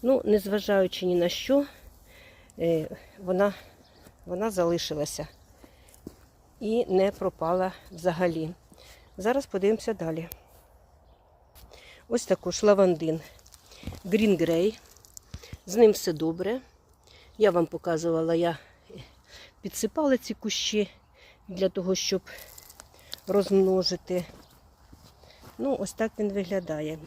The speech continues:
І дивіться, і поруч лаванда. Лаванда сорт Розеа.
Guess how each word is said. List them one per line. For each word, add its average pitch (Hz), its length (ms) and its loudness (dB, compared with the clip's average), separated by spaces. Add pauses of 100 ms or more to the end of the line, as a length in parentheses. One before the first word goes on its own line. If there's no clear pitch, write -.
І 214 80 -6
дивіться, 180 600 -2
і 208 80 -6
поруч 277 420 -4
лаванда. 165 520 -2 (1040)
Лаванда 208 480 0
сорт 208 340 0 (380)
Розеа. 160 600 0